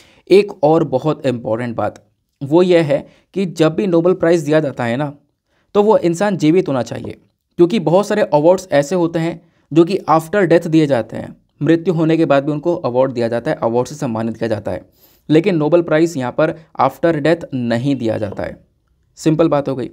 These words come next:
ये तो नोबेल प्राइज़ को लेकर कुछ स्टैटिक पॉइंट मैंने आपको बता दिए हैं। अब कुछ और चीज़ें हैं, जैसे अगर हम लोग इंडिया के टर्म में बात करें तो पहले भारतीय कौन थे जिनको नोबेल प्राइज़ मिला था? तो पहले भारतीय थे रविन्द्रनाथ टैगोर जी।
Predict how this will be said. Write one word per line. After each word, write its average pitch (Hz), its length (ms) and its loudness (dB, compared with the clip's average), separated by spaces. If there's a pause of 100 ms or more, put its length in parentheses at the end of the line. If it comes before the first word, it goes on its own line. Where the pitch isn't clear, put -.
(680)
ये 165 200 4
तो 202 380 -2
नोबेल 143 280 2
प्राइज़ 143 300 0
को 170 80 -2
लेकर 143 300 -2
कुछ 180 280 -4
स्टैटिक 139 400 -4
पॉइंट 120 200 -4
मैंने 110 140 -4
आपको - 180 -6
बता 107 260 -6
दिए 92 160 -8
हैं। - 120 -14 (600)
अब 180 180 0
कुछ 196 220 0
और 151 240 2
चीज़ें 151 260 -2
हैं, 143 200 -6 (480)
जैसे 180 260 2
अगर 196 280 0
हम 196 120 0
लोग 214 200 -2
इंडिया 170 240 2
के 196 100 -2
टर्म 165 180 0
में 165 120 0
बात 139 220 0
करें 160 220 -4 (480)
तो 202 100 2
पहले 170 520 2
भारतीय 160 480 0
कौन 165 260 -2
थे 170 120 -2
जिनको 156 280 -2
नोबेल 139 220 -2
प्राइज़ 139 340 0
मिला 123 200 0
था? - 220 -12 (400)
तो 156 100 2
पहले 139 260 2
भारतीय 123 340 -2
थे 160 100 -2
रविन्द्रनाथ 120 380 -4
टैगोर 113 340 -6
जी। - 180 -14